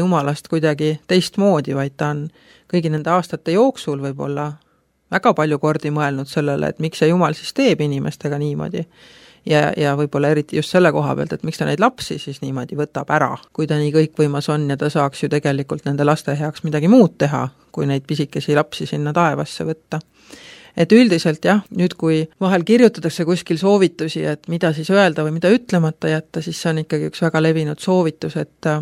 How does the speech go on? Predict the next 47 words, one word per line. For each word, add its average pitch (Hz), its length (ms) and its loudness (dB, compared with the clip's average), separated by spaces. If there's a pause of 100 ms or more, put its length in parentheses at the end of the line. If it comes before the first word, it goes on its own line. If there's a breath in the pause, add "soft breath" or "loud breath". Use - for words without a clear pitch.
(600 soft breath)
et 156 160 -8
kui 180 160 2
sa 160 140 2
ei 151 80 0
tea, 175 260 4
mida 147 180 0
öelda, 160 380 0
siis - 400 -12
lihtsalt 175 320 -4
vaiki 202 460 2
ja 160 80 4
ole 170 100 4
olemas 165 480 2
selle 156 160 -4
inimese 156 400 -6
jaoks. - 380 -10 (640 soft breath)
Või 156 240 2
ütle 180 320 0
talle 156 160 -2
see 156 160 0
lause, 170 380 2 (100)
et - 100 -8
ma 175 140 2
olen 156 180 0
siin 165 220 -2
olemas. 160 540 -2 (760 soft breath)
Või - 80 -6
ma 165 160 0
olen 156 160 0
su - 100 -8
jaoks 160 300 -6
olemas, 160 360 -2
et 165 120 -8
anna 165 200 0
märku, 165 500 -2
kui 156 100 -4
ma 156 80 -2
saan 160 240 -4
kuidagi 160 320 -4
aidata. 160 480 -4
Et 160 100 -6
see 185 120 -4
on 175 100 0
igal 170 260 0
juhul 190 220 2
rohkem 196 400 -2
abiks, 175 440 -4